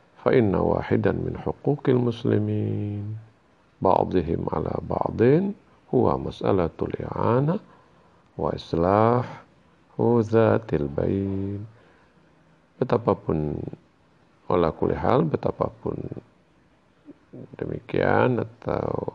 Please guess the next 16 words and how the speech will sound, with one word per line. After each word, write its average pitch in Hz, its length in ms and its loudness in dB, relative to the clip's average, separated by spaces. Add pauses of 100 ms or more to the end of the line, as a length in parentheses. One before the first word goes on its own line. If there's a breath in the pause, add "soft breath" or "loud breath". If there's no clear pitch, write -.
(280)
betapapun, - 800 -2 (1200 loud breath)
maka 82 260 -2
sesungguhnya 92 720 2
salah 71 240 0
satu 104 400 0
di - 160 -2
antara - 400 -4
hak-hak - 920 -6
muslim 113 840 4 (180)
terhadap - 560 -2
saudaranya 50 1200 0
satu - 320 -4
sama - 420 -6
lainnya 80 300 2
adalah 50 760 2 (800 loud breath)
persoalan 87 720 2